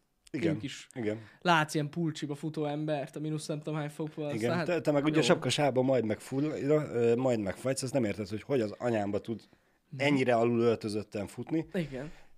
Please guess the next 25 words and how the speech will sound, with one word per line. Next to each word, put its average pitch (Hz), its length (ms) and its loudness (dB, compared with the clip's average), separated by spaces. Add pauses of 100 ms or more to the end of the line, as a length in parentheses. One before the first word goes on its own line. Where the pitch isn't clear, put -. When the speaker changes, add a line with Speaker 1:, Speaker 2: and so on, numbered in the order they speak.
(120)
Speaker 1:
De 180 140 -2
Speaker 2:
De 185 120 2
Speaker 1:
hát 185 100 0
Speaker 2:
én 240 60 0
láttam 160 460 0
olyat, 185 400 -2
baszki, 185 540 -2 (120)
akin 202 360 -4
olyan, 143 420 -2
van 214 200 4
olyan 151 240 2
pulcsi, 180 380 -2
ami 180 320 -4
ilyen 170 320 -8 (120)
polár 139 440 -8
pulcsi, - 340 -20
vagy 156 100 -4
nem 113 80 4
Speaker 1:
Mhm. 123 100 0
Speaker 2:
tudom, 147 160 -8
tehát 190 180 -6
ilyen 185 160 -2
termó 139 520 -2
pulcsi. - 300 -12
Speaker 1:
Aha. 175 300 -4